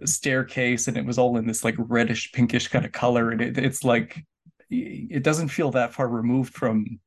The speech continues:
the sort of aesthetic stuff that Fassbinder's doing. And I know he kind of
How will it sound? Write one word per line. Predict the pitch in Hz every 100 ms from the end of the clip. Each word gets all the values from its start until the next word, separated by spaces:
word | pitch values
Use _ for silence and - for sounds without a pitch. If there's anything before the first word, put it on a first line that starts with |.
| _ _ - _ _ _ _ _
the | 127
sort | - 117
of | 113
aesthetic | 127 - 131 113
stuff | - 117 -
that | -
Fassbinder's | 120 107 117 110 -
doing. | 117 127
And | 135
I |
know | 156 165
he | 131
kind | 135
of | 123